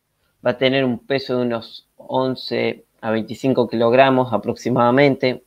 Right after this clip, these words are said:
más o menos, digamos. Y tiene un periodo de siete meses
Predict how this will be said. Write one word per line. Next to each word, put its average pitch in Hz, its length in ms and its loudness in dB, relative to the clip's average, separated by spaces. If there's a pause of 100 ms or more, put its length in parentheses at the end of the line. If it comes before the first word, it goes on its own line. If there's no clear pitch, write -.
más 113 220 -14
o - 120 -14
menos, 127 320 -4
digamos. 120 460 -6 (2000)
Y 147 180 6
tiene 170 520 6
un 151 140 2
periodo 143 520 4
de 113 100 0
siete 135 400 -2
meses 143 640 -2